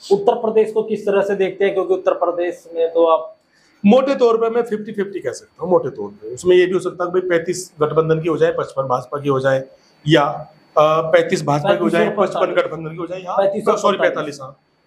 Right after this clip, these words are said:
Speaker 2: तो ये हो सकता है, मतलब, मोटे तौर पर लगभग, लगभग बराबरी के level पे मैं देख रहा हूँ।
Speaker 1: ये
Speaker 2: ये
Speaker 1: आपका
Speaker 2: आप
Speaker 1: मानना है कि फिफ्टी फिफ्टी
Speaker 2: हाँ,
Speaker 1: तब
Speaker 2: लगभग
Speaker 1: मुकाबला है?
Speaker 2: हाँ, फिफ्टी फिफ्टी का मुकाबला मुझे लगभग, लगभग लग रहा है।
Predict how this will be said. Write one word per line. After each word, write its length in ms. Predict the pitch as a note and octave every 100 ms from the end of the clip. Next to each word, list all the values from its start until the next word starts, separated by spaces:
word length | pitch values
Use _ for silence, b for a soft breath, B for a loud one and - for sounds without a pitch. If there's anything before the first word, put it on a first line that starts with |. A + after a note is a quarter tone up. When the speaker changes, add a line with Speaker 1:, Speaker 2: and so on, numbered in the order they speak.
| _ -
Speaker 2:
तो 200 | G#3+ G#3+
ये 80 | B3
हो 80 | G#3+
सकता 240 | E3+ E3
है, 60 | G#3+
मतलब, 180 | A3 A#3
मोटे 220 | A3 A3+
तौर 160 | G#3
पर 140 | F#3 A3
लगभग, 320 | G3+ - G3+
लगभग 400 | G3 F3 G3 G3+ -
बराबरी 420 | F#3+ G3 F#3 F#3
के 80 | F#3
level 200 | F3 D#3+
पे 140 | E3
मैं 120 | E3
देख 140 | C3+ A#2
रहा 120 | -
हूँ। 1160 | _ _ _ _ _ _ - - - - - - -
Speaker 1:
ये 80 | E3+
Speaker 2:
ये 60 | F3+
Speaker 1:
आपका 300 | G3 G3 G3+
Speaker 2:
आप 60 |
Speaker 1:
मानना 220 | F#3+ F3+
है 80 | F3+
कि 100 | F#3+
फिफ्टी 320 | F3+ E3+ G3
फिफ्टी 520 | D#3+ E3 - A3+ E4+ - -
Speaker 2:
हाँ, 160 | A3+ A3
Speaker 1:
तब 60 |
Speaker 2:
लगभग 140 | F3+ G#3+
Speaker 1:
मुकाबला 460 | A3 G#3 E3+ E3
है? 180 | D3 B2+ B2+
Speaker 2:
हाँ, 140 | B2+
फिफ्टी 180 | E3 E3
फिफ्टी 160 | D3 C3+
का 60 |
मुकाबला 280 | C#3+ D3+ E3
मुझे 200 | E3 D#3+
लगभग, 280 | E3+ C#3 D3
लगभग 240 | C#3+ C#3+
लग 140 | D3 B2
रहा 140 | G#2
है। 80 | -